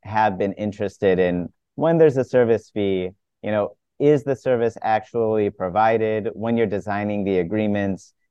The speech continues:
and you're saying, "Well, the service fee is in consideration for, you know, this support service, that support service, and so on." Uh, well, you're going to have evidence in the third party world of what services are typically included,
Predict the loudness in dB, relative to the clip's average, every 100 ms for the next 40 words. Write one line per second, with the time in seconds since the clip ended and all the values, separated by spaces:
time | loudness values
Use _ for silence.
0 | _ -2 -2 0 -2 -2 0 2 2 2
1 | 0 -4 -4 -4 -4 -4 -2 -2 0 -4
2 | -6 -6 -2 2 2 2 -2 -6 -4 -2
3 | 0 0 -2 -6 _ _ _ -2 -2 -4
4 | -6 2 2 2 -2 0 0 0 -2 0
5 | 0 -2 0 -2 -2 -8 -2 -2 -2 -2
6 | -2 0 -2 -4 -12 -6 -4 -2 -2 -4
7 | -6 -12 _ _ 0 4 6 6 4 4
8 | 2 0 -2 -2 -4 -2 0 0 -2 -6
9 | -4 -2 -2 -2 -6 -8 -4 -2 -2 0
10 | 0 0 0 2 4 4 0 -2 -2 -2
11 | -6 _ _ _ _ 0 0 0 0 0
12 | 0 -2 -4 -4 -6 -8 -6 -4 -2 -2
13 | -2 -4 -4 0 2 0